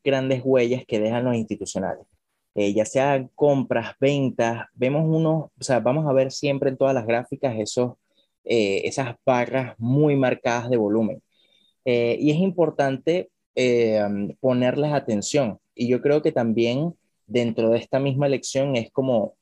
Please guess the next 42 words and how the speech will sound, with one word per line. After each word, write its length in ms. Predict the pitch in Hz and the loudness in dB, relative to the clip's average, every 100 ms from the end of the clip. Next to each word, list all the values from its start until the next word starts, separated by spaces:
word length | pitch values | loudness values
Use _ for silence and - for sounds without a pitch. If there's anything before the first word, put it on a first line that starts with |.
| - | -4
prestarle 640 | 123 120 - 127 135 156 | -4 -2 -2 0 0 2
o 80 | 143 | 2
darle 340 | 120 117 143 | 2 0 0
bastante 580 | 147 123 - - 123 123 | -2 -4 -6 -2 -2 0
importancia 800 | 143 135 127 120 127 120 - 139 | -2 -2 -2 0 -2 -2 -2 -4
al 240 | - 117 | -2 -4
volumen. 440 | 98 104 147 110 110 _ _ - - | -2 0 0 -2 -6 _ _ -20 -8
Porque 160 | 120 131 | -2 -2
al 80 | 135 | 0
final 240 | 143 156 | 0 2
el 60 | 190 | 2
volumen 340 | 165 160 165 | 2 2 0
lo 80 | 156 | 0
que 100 | 139 | -2
te 100 | 113 | -2
genera 440 | - 117 117 139 | -2 -2 0 2
es, 180 | 135 160 | 2 2
o 80 | 165 | 2
lo 140 | 113 | 0
que 80 | 110 | 0
te 100 | 107 | 0
indica 480 | 107 110 123 131 131 | 2 2 0 0 0
es 300 | 127 147 147 - | 2 0 -4 -2
el 180 | 123 | 2
interés 500 | 127 123 117 117 120 - | 2 2 0 -2 -2 -2
que 180 | 147 139 | 0 2
hay, 340 | 123 135 175 _ _ _ _ _ | 2 -2 -4 _ _ _ _ _
eh, 640 | - 117 113 107 101 98 92 | 0 2 4 2 2 0 -2
sobre 300 | - 110 104 | 0 2 2
la 80 | 95 | -2
acción. 420 | - 160 170 - _ _ _ _ _ _ | -2 -2 -2 -4 _ _ _ _ _ _
Entonces, 640 | 117 110 127 127 - 156 151 _ _ _ _ | -2 0 0 0 0 0 -2 _ _ _ _
eh, 280 | 131 120 113 - 117 - _ | 0 0 -2 -8 -12 -12 _
mucha, 580 | - 139 151 165 160 185 - | -2 2 2 2 2 0 2
e-, 200 | 143 131 | 2 0
y 160 | 135 120 | -2 -2
también, 560 | 117 117 139 165 202 - _ _ _ | 0 0 0 0 -4 -8 _ _ _
y 100 | 143 | -2
también 240 | 135 135 135 | 0 2 0
te 100 | 165 | 0
puede 200 | 170 175 | 0 2
indicar, 680 | 165 127 - 131 156 214 | 0 0 0 0 0 -2